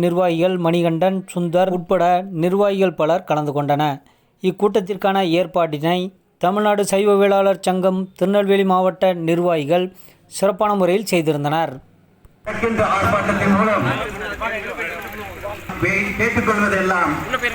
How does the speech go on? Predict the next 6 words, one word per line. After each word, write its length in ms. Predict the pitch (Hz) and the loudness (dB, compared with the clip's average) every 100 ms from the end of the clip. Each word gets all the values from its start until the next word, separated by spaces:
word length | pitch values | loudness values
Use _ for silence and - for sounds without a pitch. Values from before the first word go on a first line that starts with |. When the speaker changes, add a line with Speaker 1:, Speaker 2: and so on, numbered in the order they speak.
| 180 | 0
Speaker 2:
இதுபோல் 440 | 190 190 220 - - - - - - - | 0 0 0 0 -4 -6 -8 -12 -12 -4
பப்ளிக் 420 | 165 170 214 226 - - - - | -2 2 0 0 -2 -4 -6 -2
மீட்டிங்கில் 580 | 214 208 196 185 185 180 175 - - - - 175 | 0 0 0 -2 -2 -4 -4 -8 -10 -12 -4 -2
எங்களுடைய 420 | 190 214 208 202 196 - | 0 2 2 0 0 0
தலைவர், 440 | 190 214 202 - - - - - - - - 170 | 0 2 0 0 -4 -6 -14 -14 -14 -16 -8 -2
எங்களுடைய 380 | 190 208 196 | 0 2 2